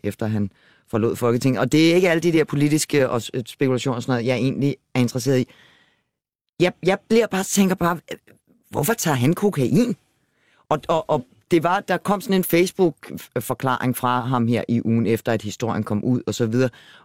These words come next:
om at, øh, jeg har dummet mig, og det er så videre, og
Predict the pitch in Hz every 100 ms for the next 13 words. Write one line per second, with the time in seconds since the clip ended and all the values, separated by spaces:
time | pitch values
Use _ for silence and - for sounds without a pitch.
0 | - 135 131 127 117 123 113 110 127 117
1 | - 135 131 143 135 123 120 110 107 131
2 | 123 - 110 123 127 123 110